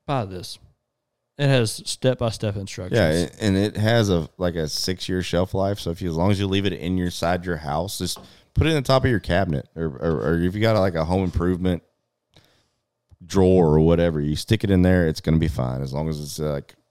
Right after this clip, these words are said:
Speaker 2: room temperature.
Speaker 1: I'm telling you right now, and there's no lie. Like, if I'm lying, I'm dying. I'm using it this a week because I got a fucking leak at my house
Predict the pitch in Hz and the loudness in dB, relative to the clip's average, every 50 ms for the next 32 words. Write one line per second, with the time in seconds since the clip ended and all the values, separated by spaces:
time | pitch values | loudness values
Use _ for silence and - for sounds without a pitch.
0 | _ _ 73 78 80 82 78 73 - 69 60 - - - 57 58 - _ _ _ | _ _ -8 -4 -2 0 0 0 -2 -6 -6 -6 -10 -10 -12 -16 -16 _ _ _
1 | _ _ _ _ _ _ - 110 104 - 123 127 127 123 117 110 110 113 120 - | _ _ _ _ _ _ -8 -8 -2 0 2 2 2 0 0 0 -2 -4 -6 -6
2 | 113 107 104 104 110 - 117 113 104 110 180 135 117 113 101 98 107 117 135 156 | -8 -8 -8 -8 -8 -8 -8 -8 -6 -6 -8 -8 -8 -10 -6 -2 0 0 2 2
3 | 156 147 151 147 143 127 117 113 107 104 101 101 - _ _ _ _ _ _ _ | 0 0 2 2 0 0 0 -4 -4 -4 -6 -8 -10 _ _ _ _ _ _ _
4 | _ _ _ _ _ _ _ _ _ _ _ _ _ _ _ _ _ _ _ 117 | _ _ _ _ _ _ _ _ _ _ _ _ _ _ _ _ _ _ _ -10
5 | 104 95 92 - _ _ _ _ _ _ _ _ _ _ _ _ _ _ _ - | -10 -10 -10 -12 _ _ _ _ _ _ _ _ _ _ _ _ _ _ _ -4
6 | 113 117 117 110 117 123 131 131 135 127 123 117 110 104 104 104 104 101 95 95 | -4 -2 -2 -2 -2 -2 -2 -2 -2 -2 -2 -4 -4 -6 -6 -8 -8 -8 -10 -10
7 | 101 101 104 110 113 117 117 113 120 113 110 110 107 - 98 98 101 98 - - | -10 -8 -8 -6 -6 -6 -6 -6 -6 -6 -6 -6 -8 -10 -14 -16 -16 -16 -14 -14
8 | 90 92 90 80 _ _ _ _ _ _ _ _ _ _ _ _ _ _ _ _ | -14 -14 -16 -20 _ _ _ _ _ _ _ _ _ _ _ _ _ _ _ _
9 | _ _ _ _ _ _ _ - 107 113 104 101 104 110 113 113 110 104 - - | _ _ _ _ _ _ _ -6 -4 -4 -4 -4 -4 -4 -4 -2 -2 -4 -6 -10
10 | - - - 123 120 - - 120 110 104 104 104 110 113 107 - 127 113 104 98 | -10 -4 -2 -2 -2 -2 -2 -2 -2 -2 -2 0 0 0 0 0 0 -2 -2 -4
11 | 104 107 113 110 107 110 - - - - | -6 -4 -4 -4 -4 -8 -12 -18 -20 -20